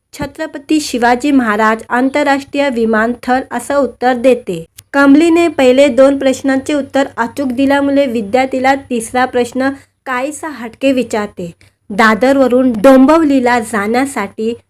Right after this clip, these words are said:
तू कोणती ट्रेन पकडशील?" यानंतर मात्र कमली गोंधळते आणि म्हणते, "मॅडम, मुंबईच्या ट्रेनचा खूप भुलभुलैया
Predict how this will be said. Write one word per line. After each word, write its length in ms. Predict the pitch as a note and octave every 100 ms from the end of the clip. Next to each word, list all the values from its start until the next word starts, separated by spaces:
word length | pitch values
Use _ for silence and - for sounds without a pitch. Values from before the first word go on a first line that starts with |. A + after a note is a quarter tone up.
| _
तू 100 | D4
कोणती 680 | C#4+ C#4 B3 A#3 - D4+ E4 E4 -
ट्रेन 260 | A#3 A#3+
पकडशील?" 720 | A#3+ A3 A3 G#3 - A3+ E3+ E3+ _ _ _ _
यानंतर 640 | A3 A#3 C4 C4+ B3+ C4+ C4
मात्र 440 | B3 A3 - A#3+
कमली 460 | A#3 A3+ A3 A3 B3
गोंधळते 640 | A3 G#3+ G#3 A3 A3+ B3+
आणि 220 | A3+ A3+
म्हणते, 560 | A#3+ A3 G3+ A3 A#3 A#3 _ -
"मॅडम, 420 | A3 A3 G#3+ B3+
मुंबईच्या 560 | B3+ A3+ G#3+ A3+ A3+ B3
ट्रेनचा 640 | B3 A#3 A3 A3 A3+ A#3 A#3+ _ _ _ _ _ -
खूप 320 | D#4 C4+ A3
भुलभुलैया 640 | A#3 A3+ A#3+ A#3+ B3 C4+